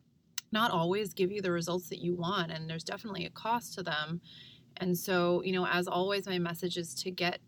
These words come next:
back down to basics and be honest with yourself and do the work. The people that I have as patients and that come to see me are ready to do the work.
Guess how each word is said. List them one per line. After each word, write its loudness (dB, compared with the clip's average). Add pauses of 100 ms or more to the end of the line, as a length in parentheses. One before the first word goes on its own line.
(160)
back -2
down 0
to 0
basics -4
and -2
be -4
honest -4
with -8
yourself -2
and -4
do -6
the -4
work. -10 (460)
The 0
people 2
that 4
I 8 (360)
have 2
as 0
patients -4
and 0 (120)
that -4 (160)
come -2
to -2
see 0
me 0 (720)
are 4
ready 4
to 0
do -6
the -8
work. -8